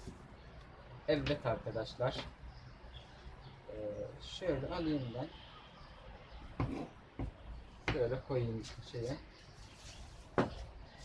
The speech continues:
Yine lav kırıklarını topluyorum. Elimden gelebildiğince kısa videolar yapmaya çalışıyorum arkadaşlar. Yani uzun yapıyor olursam affola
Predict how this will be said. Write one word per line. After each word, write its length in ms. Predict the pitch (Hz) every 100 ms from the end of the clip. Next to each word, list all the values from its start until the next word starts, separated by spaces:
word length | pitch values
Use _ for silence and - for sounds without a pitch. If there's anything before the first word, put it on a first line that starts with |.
| - - -
Yine 240 | 151 143
lav 200 | 139 139
kırıklarını 520 | - 131 - 127 120 120
topluyorum. 580 | 120 - 127 110 110 - - - - - - 906 932 - - - - - - - - - - - - - - - - - - - - - - - - 906 960 932 - - 762 - - - - - -
Elimden 400 | 151 170 180 180
gelebildiğince 680 | 180 180 180 - 190 175 180
kısa 240 | - -
videolar 440 | 185 160 156 139 131
yapmaya 320 | 135 135 131
çalışıyorum 520 | - 127 - 135 135
arkadaşlar. 640 | 139 139 131 143 - 156 160 - - - 156
Yani 240 | 165 160 135
uzun 260 | 160 160 190
yapıyor 640 | 170 165 165 - 185 170
olursam 560 | 151 151 160 - 170 170 - - - - -
affola 500 | - 127 - 123 113